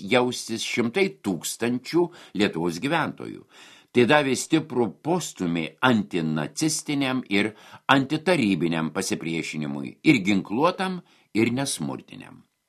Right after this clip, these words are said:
Štai tūkstantis devyni šimtai keturiasdešimtų metų rugpjūtį okupacinės valdžios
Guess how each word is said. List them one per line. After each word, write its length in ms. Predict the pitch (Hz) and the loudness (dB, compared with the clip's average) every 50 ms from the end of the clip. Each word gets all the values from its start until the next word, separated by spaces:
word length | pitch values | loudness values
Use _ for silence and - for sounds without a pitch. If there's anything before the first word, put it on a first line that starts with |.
| _ _ _ | _ _ _
Štai 300 | - - - - 156 147 | -6 -4 0 2 2 4
tūkstantis 540 | 147 - 170 147 - 156 147 131 131 127 110 | 4 2 0 2 2 2 2 2 2 0 2
devyni 240 | 123 123 120 120 113 | 4 4 4 4 2
šimtai 380 | 104 - 123 120 - 135 127 117 - - | 2 0 -2 -2 0 0 -2 0 0 2
keturiasdešimtų 880 | 131 123 - 127 113 113 98 92 113 104 - - 127 123 - - 135 135 131 123 113 92 | 2 2 4 2 2 2 2 0 -2 0 0 0 0 0 0 0 0 0 2 2 2 2
metų 540 | 92 95 98 98 98 92 85 - - - 90 | 2 6 6 8 8 6 6 2 -2 -2 2
rugpjūtį 800 | 110 143 156 156 156 - 90 80 76 78 76 69 - - 107 110 120 123 _ - - - - - - - 113 | 4 4 2 2 -2 -8 -8 -4 -2 -2 -2 -2 -2 -2 0 0 -2 -4 _ -18 -20 -20 -20 -10 -2 0 0
okupacinės 880 | 120 - 127 123 101 135 120 143 147 - - 117 110 104 101 98 - - | 0 2 0 0 2 2 2 2 0 -4 -4 -2 0 2 2 0 0 2
valdžios 540 | 90 101 101 90 82 98 113 113 107 - | 2 2 2 2 2 2 2 2 0 0